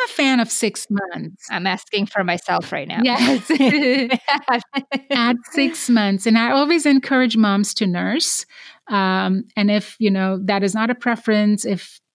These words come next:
Speaker 1: that is something that the mom prefers not to for whatever reason, and no judgment there, as soon as the child can,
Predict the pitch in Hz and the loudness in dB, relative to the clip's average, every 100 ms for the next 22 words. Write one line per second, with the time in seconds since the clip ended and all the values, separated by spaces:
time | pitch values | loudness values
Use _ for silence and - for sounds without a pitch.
0 | _ _ _ - 202 202 196 185 226 208 | _ _ _ -4 -2 0 0 0 -2 0
1 | 214 202 196 190 - _ - 202 220 208 | 0 0 0 -2 -6 _ -10 -4 2 2
2 | 190 196 - - 240 - 208 190 208 202 | 2 0 -4 -4 -2 0 0 2 2 0
3 | 202 - 214 196 208 196 208 196 190 190 | -2 0 0 2 0 2 0 0 0 2
4 | 202 185 202 196 196 202 196 226 214 214 | 0 0 0 0 2 2 2 0 0 0
5 | 190 190 359 330 302 - - - - _ | 0 0 2 2 0 -4 -20 -20 -20 _
6 | - 247 247 - 262 285 285 269 254 247 | -2 0 2 4 6 6 4 0 0 0
7 | 208 208 214 - - 196 190 185 185 185 | 2 2 0 0 0 2 2 2 2 2
8 | 196 | 2